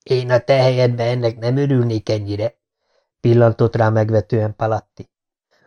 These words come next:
„A Hádészon az erős parancsol, te pedig pipogya alak vagy.” „Úgy csinálsz, mintha már jártál volna itt”, gúnyolódott Carter. Palatti köpött egyet. „Az ember hal, ezt-azt.”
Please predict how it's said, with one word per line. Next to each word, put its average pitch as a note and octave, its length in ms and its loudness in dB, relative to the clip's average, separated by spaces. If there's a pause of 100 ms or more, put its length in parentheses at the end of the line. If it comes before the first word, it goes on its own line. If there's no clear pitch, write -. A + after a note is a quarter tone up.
„A B2+ 220 0
Hádészon B2+ 640 0
az A2+ 200 -2
erős C3 320 0
parancsol, G#2+ 640 -2 (100)
te A#2+ 160 2
pedig A2+ 340 0
pipogya G#2+ 560 0
alak G2+ 300 -4
vagy.” G2+ 180 -10 (1080)
„Úgy B3+ 180 4
csinálsz, G3 440 4
mintha F3 280 2
már F3+ 200 2
jártál D3+ 460 4
volna B2 320 4
itt”, - 320 -2 (260)
gúnyolódott A2 680 -2
Carter. G2 540 -12 (760)
Palatti B2+ 440 0
köpött - 460 -6
egyet. G2+ 320 -8 (640)
„Az F#3 280 0
ember A2+ 360 -6
hal, A2 320 0
ezt-azt.” G2+ 720 -10